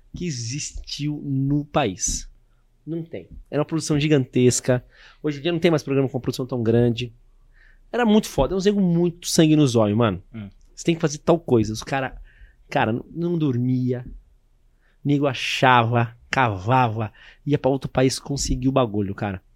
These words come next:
Speaker 1: Então os caras tá aqui na, você tava fazendo a matéria, em volta tá a galera, os nego da produção que tinha esse olhar clínico, mano.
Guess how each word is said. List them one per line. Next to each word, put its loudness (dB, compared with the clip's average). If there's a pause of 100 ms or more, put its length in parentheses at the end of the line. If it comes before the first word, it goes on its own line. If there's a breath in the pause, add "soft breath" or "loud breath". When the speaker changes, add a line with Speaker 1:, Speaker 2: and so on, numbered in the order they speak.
(200 loud breath)
Speaker 1:
Então -4
os -4
caras -4
tá -2
aqui -6
na, -6 (240)
você -10
tava 0
fazendo -8
a -4
matéria, 0 (960)
em 2
volta 2
tá -4 (480)
a -6
galera, 2 (420 loud breath)
os 2
nego 4
da 6
produção 0
que -14
tinha 0
esse -4
olhar 0
clínico, -6
mano. -2